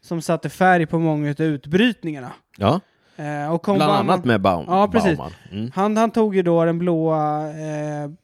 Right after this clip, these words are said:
Speaker 1: på, eh,
Speaker 2: Bergatröjan.
Speaker 1: bergatröjan. Och
Speaker 2: Två etappsegrar.
Speaker 1: två etappsegrar.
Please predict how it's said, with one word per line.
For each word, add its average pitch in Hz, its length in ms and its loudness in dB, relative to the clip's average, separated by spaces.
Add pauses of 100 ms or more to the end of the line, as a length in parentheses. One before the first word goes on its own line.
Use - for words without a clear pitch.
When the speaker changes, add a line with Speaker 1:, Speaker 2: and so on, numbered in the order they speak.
Speaker 1:
på, 190 160 4
eh, 180 100 0
Speaker 2:
Bergatröjan. 165 240 2
Speaker 1:
bergatröjan. 202 600 2 (420)
Och 233 220 2 (840)
Speaker 2:
Två 190 160 2
etappsegrar. - 320 -2
Speaker 1:
två 294 200 4
etappsegrar. 151 600 -2